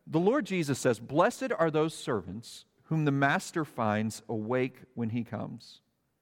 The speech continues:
Okay, that's everything Stephen's been saying. Stay awake. But now hear this. "Truly I say to you, he will dress himself for service and have them recline at table,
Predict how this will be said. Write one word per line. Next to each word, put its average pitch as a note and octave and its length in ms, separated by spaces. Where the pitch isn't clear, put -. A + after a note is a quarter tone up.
Okay, C3+ 160
that's A#2+ 200
everything D3+ 340
Stephen's C#3+ 320
been D#3 80
saying. A#2 220
Stay - 260
awake. A3+ 460
But - 120
now C#3+ 120
hear D#3+ 200
this. - 400
"Truly A#3+ 460
I F3 140
say F3 300
to D3+ 60
you, A2+ 280
he B3 500
will E3 240
dress D#3+ 420
himself C3 520
for B2+ 100
service G2+ 800
and A2 140
have B2+ 180
them A#2+ 140
recline A2+ 360
at A2+ 120
table, G2+ 420